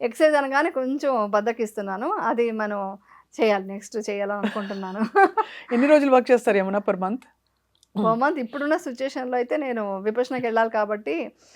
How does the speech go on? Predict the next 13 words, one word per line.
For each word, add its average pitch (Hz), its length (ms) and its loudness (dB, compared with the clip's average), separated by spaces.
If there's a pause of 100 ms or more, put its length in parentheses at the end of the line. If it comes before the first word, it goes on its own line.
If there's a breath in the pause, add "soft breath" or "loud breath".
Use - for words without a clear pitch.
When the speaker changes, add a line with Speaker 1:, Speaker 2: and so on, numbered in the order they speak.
(180 soft breath)
Speaker 1:
వాళ్ళు 208 160 2
బ్యాకప్ 220 340 2
ఉండాలి 214 260 0
అంటున్నారు 202 360 -6
కాబట్టి 202 460 -6
నేను 214 240 -4
almost 226 220 -4
ట్వంటీ 226 240 -6
నైన్ 254 180 -6
డేస్ 214 220 -8
వర్క్ 175 180 -14
చేస్తున్నాను. 160 440 -18 (160)
Speaker 2:
అబ్బబ్బబ్బబ్బా. 180 640 0